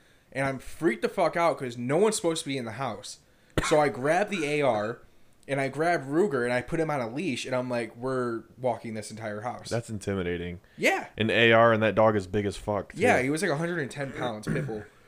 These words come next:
Speaker 1: Yeah, so I, I, I'm like, "Ruger, we're walking this entire house." So we walk the entire house, and he's,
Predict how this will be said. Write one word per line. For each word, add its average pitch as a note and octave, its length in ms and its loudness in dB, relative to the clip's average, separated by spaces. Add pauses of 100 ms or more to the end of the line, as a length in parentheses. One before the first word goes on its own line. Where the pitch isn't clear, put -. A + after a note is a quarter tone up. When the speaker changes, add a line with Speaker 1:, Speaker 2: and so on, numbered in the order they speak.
(180)
Speaker 1:
Yeah, F3 260 6
so D#3 180 -2
I, D3+ 140 0 (280)
I, A#2+ 140 -4
I'm C#3 100 -2
like, C3+ 340 -2
"Ruger, D3 380 0
we're C3 100 -6
walking C3+ 400 -2
this B2+ 140 -10
entire A#2+ 300 -6
house." - 340 -14 (560)
So C#3+ 520 2 (120)
we C#3 140 -2
walk D3 360 2
the A3+ 120 -2
entire F#3 340 -2
house, A#2+ 560 -6
and B2 260 -2
he's, D3+ 500 -6